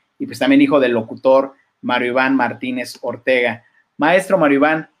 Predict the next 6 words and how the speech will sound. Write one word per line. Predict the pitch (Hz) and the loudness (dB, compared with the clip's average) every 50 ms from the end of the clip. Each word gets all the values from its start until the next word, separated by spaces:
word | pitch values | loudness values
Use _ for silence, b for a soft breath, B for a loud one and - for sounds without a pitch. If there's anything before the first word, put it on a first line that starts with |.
| _ _ _ _ _ _ _ _ _ _ - | _ _ _ _ _ _ _ _ _ _ -6
eh, | 165 160 156 156 156 151 151 - | -4 -2 -2 -2 -2 -4 -6 -6
me | 170 165 170 | -4 -4 -4
gustaría | 170 170 - 202 208 226 226 | -4 -2 -2 0 0 0 -2
que | 320 | -4
nos | 247 - - | -6 -6 -4
platicara | - 175 151 - - - 180 170 165 160 160 175 - _ | -4 -4 -4 -4 -6 -2 0 0 2 0 -2 -4 -8 _